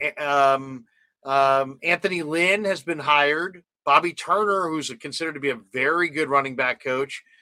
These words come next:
Speaker 2: um, is not gonna be there. What do you think of those three coaching changes this year on the staff?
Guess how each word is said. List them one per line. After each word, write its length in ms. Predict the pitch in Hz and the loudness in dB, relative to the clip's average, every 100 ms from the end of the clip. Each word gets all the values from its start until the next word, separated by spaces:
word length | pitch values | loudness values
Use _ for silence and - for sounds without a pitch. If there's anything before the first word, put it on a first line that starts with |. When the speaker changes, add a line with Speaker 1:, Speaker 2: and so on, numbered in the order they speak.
| _ _ 127 | _ _ -2
Speaker 2:
um, 340 | 135 131 131 | 0 0 -2
is 200 | 131 135 | -10 0
not 220 | 143 147 | 2 2
gonna 160 | 139 117 | -2 -6
be 200 | 123 123 | -8 -6
there. 400 | 113 120 139 156 _ _ | -2 -2 -2 -8 _ _
What 140 | 143 180 | -6 -4
do 40 | |
you 120 | 240 | -4
think 180 | 240 269 | -2 -2
of 100 | 247 | 0
those 380 | 208 226 226 226 | 6 6 6 2
three 460 | - 185 180 175 147 | -8 -4 -2 -2 -6
coaching 520 | 175 180 175 170 139 | -4 -4 -4 -12 -10
changes 600 | 147 139 123 110 107 - | -6 -6 -6 -10 -12 -12
this 240 | 123 - | -12 -8
year 100 | 131 | -4
on 80 | 127 | -4
the 80 | 123 | -6
staff? 460 | 113 131 104 - | -6 -4 -4 -8